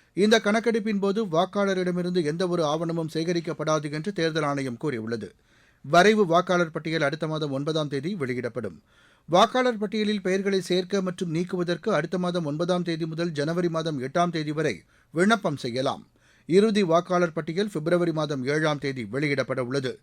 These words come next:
இந்நிலையில், பி ஜே பி மூத்த தலைவர் திரு நரேந்திர மோடி இன்று பீகார் மாநிலத்தில் எனது வாக்குச்சாவடி, வலிமையான வாக்குச்சாவடி என்ற இயக்கத்தின் கீழ்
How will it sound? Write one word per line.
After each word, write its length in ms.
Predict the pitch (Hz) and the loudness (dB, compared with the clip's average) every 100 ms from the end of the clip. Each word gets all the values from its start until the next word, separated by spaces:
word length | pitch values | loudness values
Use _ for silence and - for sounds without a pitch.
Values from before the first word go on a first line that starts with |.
| _ _ _ - | _ _ _ -2
இந்நிலையில், 560 | 180 226 247 247 262 | 2 4 4 4 0
பி 140 | 185 208 | 0 2
ஜே 140 | 214 | 4
பி 140 | 208 202 | 2 0
மூத்த 240 | 185 190 | -2 -2
தலைவர் 400 | 180 180 185 208 | 0 0 0 -2
திரு 180 | 196 165 | -2 -2
நரேந்திர 480 | 131 147 185 196 180 | 0 2 2 2 0
மோடி 200 | 160 165 | 0 0
இன்று 320 | 214 185 151 | -2 -2 -4
பீகார் 340 | 151 156 175 170 | -2 2 2 2
மாநிலத்தில் 600 | 156 160 151 170 131 85 _ _ - | 0 -2 -4 -2 -2 -2 _ _ -4
எனது 400 | 143 190 240 214 | 2 4 6 4
வாக்குச்சாவடி, 680 | 170 196 202 196 180 180 220 | 4 2 0 0 0 0 -2
வலிமையான 600 | 147 160 208 208 214 208 | 0 2 4 4 2 2
வாக்குச்சாவடி 680 | 160 170 185 170 160 170 156 | 2 0 -2 -2 -2 -2 -2
என்ற 220 | 147 160 | -2 -4
இயக்கத்தின் 500 | 143 160 165 151 120 | -4 -4 -4 -6 -4
கீழ் 280 | 165 214 | 2 2